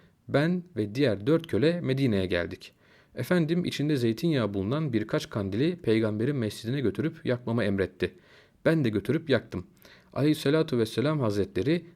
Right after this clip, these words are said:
'Bu kandilleri yakan kimdir?' diye sordu. Temim,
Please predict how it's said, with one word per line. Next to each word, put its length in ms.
'Bu 100
kandilleri 480
yakan 280
kimdir?' 400
diye 140
sordu. 400
Temim, 440